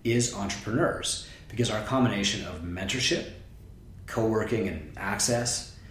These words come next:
and fitness, including the cognitive training, can really help this niche. And this is the niche that I'm most passionate about. So if you take nothing else from this episode, what I want you to think about is, who is your niche? Who are you most passionate about serving,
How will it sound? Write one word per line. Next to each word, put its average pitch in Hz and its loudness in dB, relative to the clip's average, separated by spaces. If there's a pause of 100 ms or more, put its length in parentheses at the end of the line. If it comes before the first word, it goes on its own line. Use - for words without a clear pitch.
(480)
and 101 0
fitness, - 4
including 113 6
the 98 2
cognitive 85 -4
training, 78 -6 (800)
can 117 4
really 127 8
help 110 2
this 95 -2
niche. - -8
And 98 -4
this 113 2
is 104 2
the 95 -2
niche 95 2
that 92 -4
I'm 87 -4
most 82 -4
passionate 78 -4
about. 76 -6 (580)
So - 6
if 160 10
you 214 6
take 240 10
nothing 202 8
else 135 8
from 131 4
this 107 4
episode, 117 4
what 107 0
I 110 2
want 151 6
you 104 2
to - 0
think 160 2
about 90 -2
is, 90 2
who 185 6
is 113 2
your 95 0
niche? - -4 (260)
Who 160 8
are 147 10
you 110 6
most 107 4
passionate 113 2
about 90 -6
serving, 87 2